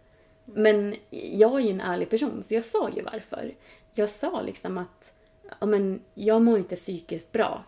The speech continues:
Speaker 2: Jag tycker inte ni, ni behandlar mig inte bra på jobbet. Jag mår inte bra på jobbet.
Speaker 1: Mm.
Speaker 2: Eh,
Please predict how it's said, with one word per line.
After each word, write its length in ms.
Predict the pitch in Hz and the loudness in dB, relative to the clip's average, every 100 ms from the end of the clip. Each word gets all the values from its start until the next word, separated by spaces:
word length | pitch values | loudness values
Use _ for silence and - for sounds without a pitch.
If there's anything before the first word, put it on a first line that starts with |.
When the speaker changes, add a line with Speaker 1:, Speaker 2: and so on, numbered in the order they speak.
| - | -4
Speaker 2:
Jag 220 | 202 180 | -2 -2
tycker 220 | 185 - | -4 -8
inte 140 | 170 180 | -8 -8
ni, 160 | 175 | -8
ni 140 | 196 190 | -4 -4
behandlar 380 | 180 226 185 196 | -2 -2 -4 -6
mig 100 | 185 | -10
inte 200 | 185 180 | -8 -6
bra 140 | 202 | -4
på 120 | 202 | -2
jobbet. 300 | 285 196 - | -2 -2 -8
Jag 100 | 190 | -2
mår 260 | 226 233 180 | 2 2 0
inte 160 | 180 | -6
bra 180 | 269 330 | -2 -2
på 100 | - | -2
jobbet. 340 | - - - - _ | -8 -8 -10 -12 _
Speaker 1:
Mm. 160 | 247 220 214 214 - - _ _ _ | -18 -16 -18 -20 -20 -20 _ _ _
Speaker 2:
Eh, 360 | - 196 190 185 | -6 -4 -4 -6